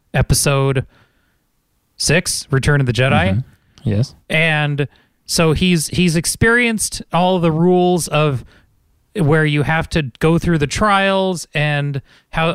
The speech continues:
Speaker 1: all Jedi have to be completely devoid of anything. So he spent the whole time, um, like, this, where he is, is, like, an ancient Jedi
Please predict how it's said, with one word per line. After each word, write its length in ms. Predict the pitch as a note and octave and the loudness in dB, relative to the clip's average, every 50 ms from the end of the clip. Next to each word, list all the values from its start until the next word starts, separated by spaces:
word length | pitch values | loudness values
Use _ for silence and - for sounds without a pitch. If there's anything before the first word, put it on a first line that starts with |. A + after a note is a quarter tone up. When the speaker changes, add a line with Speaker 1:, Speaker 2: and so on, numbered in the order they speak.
| G2 | 0
Speaker 1:
all 320 | D#3+ D#3+ E3+ E3+ F3 F3 E3 | 0 0 2 2 0 0 -2
Jedi 480 | B2+ - E3 D#3+ D#3+ D#3+ D#3 D#3 D#3 | -2 -2 -2 0 0 0 -2 -2 -2
have 200 | B2 D3 D3+ D3 - | -2 -2 -4 -4 -4
to 80 | - C#3 | -6 -4
be 120 | C3+ C#3 | -4 -4
completely 600 | C3+ - C#3 C3 - - - F3 E3+ - D#3 D3+ D3 | -2 0 -2 0 2 2 0 0 0 0 0 -2 -2
devoid 560 | C3+ A#2+ B2+ A#2 B2 D3+ D#3 D#3+ D#3+ D3+ C3 | 0 -2 -2 0 0 0 2 2 0 0 -2
of 80 | A#2 | -2
anything. 540 | C#3 D#3 D3+ D#3+ D3 - E3+ D#3+ D#3+ D#3 C#3+ - - - - _ | -2 -2 -2 -2 -2 0 -2 0 0 -2 -4 -8 -12 -20 -18 _
So 160 | - - E3 | -2 0 2
he 100 | G3+ B3+ | 2 2
spent 380 | A3+ - - C4+ A#3+ A#3 - - | 0 0 0 0 0 0 0 -2
the 80 | F#3 | -2
whole 240 | D#3 - G#3 G#3 G3+ | 0 0 0 0 0
time, 500 | - - G#3 G3 F#3+ F3+ F3 E3+ E3 D3+ - _ _ - - _ _ _ _ _ _ _ _ _ _ _ - | 0 0 0 2 2 0 0 -2 -4 -6 -8 _ _ -20 -20 _ _ _ _ _ _ _ _ _ _ _ -4
um, 520 | F#3+ D#3+ E3 D#3+ D3+ D3 D3 C#3 - - | 0 2 2 2 2 0 -2 -4 -6 -4
like, 240 | - D#3 D#3 D3 - | -2 -2 -2 -2 0
this, 340 | - F#3 F#3 - - - - _ _ _ - | 0 0 0 0 -2 -6 -8 _ _ _ -4
where 300 | C#3+ B2+ D3+ F3+ F3+ F3 | 0 2 2 2 2 0
he 300 | - - F3+ F3+ D#3+ D3 | 0 0 0 0 2 2
is, 320 | D3 D#3 E3+ F#3 F3+ D3+ | 0 0 0 0 -2 -2
is, 160 | D3+ C3 B2 | -4 -4 -2
like, 260 | C#3 C3+ C3+ C3 - | -2 -4 -4 -4 -6
an 140 | - C3 C3 C#3+ | -4 -6 -4 0
ancient 600 | D3 C#3 C#3+ C#3+ - - D3+ C#3+ C#3+ D3 - _ | 0 2 2 2 0 0 0 0 0 0 -4 _
Jedi 720 | - - C#3+ C#3 C3+ C3+ C#3 C#3 C3+ C3+ C3+ C#3 C3+ C3 | -4 -2 0 0 2 0 0 0 0 0 0 -2 -2 -4